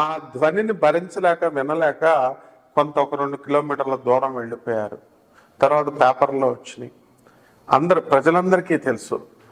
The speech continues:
అక్కడ చింత చెట్టు ఎన్నో, ఎంతో, ఎన్నో వందల సంవత్సరాల నుంచి ఉన్న చింత చెట్టు పు-, పుష్పించట్లేదు. ఆ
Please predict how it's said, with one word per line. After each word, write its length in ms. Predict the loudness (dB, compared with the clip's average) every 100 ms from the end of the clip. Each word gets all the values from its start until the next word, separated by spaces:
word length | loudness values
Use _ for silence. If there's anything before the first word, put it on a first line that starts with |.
| _
అక్కడ 260 | -2 2 2
చింత 340 | 2 -2 0 0 0
చెట్టు 180 | -2 -2
ఎన్నో, 600 | -4 -6 -6 0 2 0
ఎంతో, 340 | -2 0 0
ఎన్నో 280 | 0 0 0
వందల 300 | 0 0 -2
సంవత్సరాల 460 | -2 -4 -4 -2 -2
నుంచి 240 | -2 -8
ఉన్న 160 | -8 -8 -6
చింత 180 | -6 -6 -6 -8
చెట్టు 400 | -2 0 0 -4 -18 -20 _ _
పు-, 340 | -2 2 2 0 -10 -20 _ -2
పుష్పించట్లేదు. 840 | -2 2 0 0 -8 -6 -6 -6 -10 _ _ _ _ -20 0
ఆ 220 | 2 2